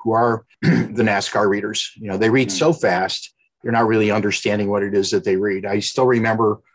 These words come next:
Speaker 1: one of our students, uh, in our reading clinic, actually, there were a couple of second graders coming in, and the clinicians were working with them and, and gave them a passage to read. And both of these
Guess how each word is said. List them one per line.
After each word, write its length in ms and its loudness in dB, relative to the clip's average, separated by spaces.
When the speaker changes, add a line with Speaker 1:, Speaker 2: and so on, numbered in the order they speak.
Speaker 1:
one 160 0
of 120 0
our 160 2
students, 580 0
uh, 200 2
in 160 -4
our 100 4
reading 240 2
clinic, 320 -2
actually, 300 -2
there 80 2
were 40 -2
a 40 -8
couple 200 0
of 80 2
second 320 -2
graders 340 0
coming 300 -4
in, 240 -4
and 240 -6
the 80 -6
clinicians 720 0
were 100 4
working 420 0
with 200 -2
them 180 -2
and, 220 -6
and 360 -6
gave 200 4
them 100 -2
a 60 -2
passage 560 -2
to 120 -8
read. 260 0
And 100 -2
both 240 0
of 100 0
these 400 -4